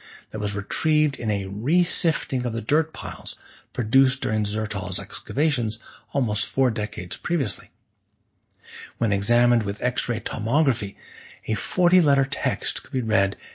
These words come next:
as inscribed on the inside surfaces of the folded lead tablet. The inscription has been translated into twenty-three English words as a curse text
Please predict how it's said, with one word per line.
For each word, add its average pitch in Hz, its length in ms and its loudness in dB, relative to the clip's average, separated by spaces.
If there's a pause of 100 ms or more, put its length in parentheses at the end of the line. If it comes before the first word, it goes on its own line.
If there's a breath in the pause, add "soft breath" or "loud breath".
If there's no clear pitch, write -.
(140 loud breath)
as 139 140 -2
inscribed 127 580 2
on 123 60 4
the 127 160 2
inside 123 500 2
surfaces 120 640 -2
of 123 140 -6
the 127 80 0
folded 107 540 -4
lead 87 220 -10
tablet. - 540 -6 (800 loud breath)
The 107 100 0
inscription 104 560 -2
has 95 140 -4
been 87 200 -8
translated 113 640 -2
into 95 220 -6
twenty-three 139 640 0
English 101 480 -4
words 139 360 4 (320 loud breath)
as 104 140 0
a 107 80 -4
curse - 500 0
text - 480 -12